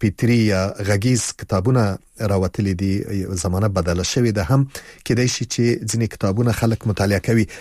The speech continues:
زه غواړم پوه شم چې اوریدونکو ته ووایاست چې په موسیقي سربیره یا دغه نور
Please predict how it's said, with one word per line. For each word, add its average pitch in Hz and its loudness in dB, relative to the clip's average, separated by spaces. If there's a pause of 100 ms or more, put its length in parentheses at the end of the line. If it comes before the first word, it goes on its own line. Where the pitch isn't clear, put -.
(200)
زه 147 2
غواړم 170 0
پوه 175 2
شم 139 0
چې 131 0
اوریدونکو 113 -2
ته 113 2
ووایاست 139 2
چې 120 0 (180)
په 120 2
موسیقي 135 0
سربیره 127 2
یا 110 4 (120)
دغه 101 -2
نور 143 2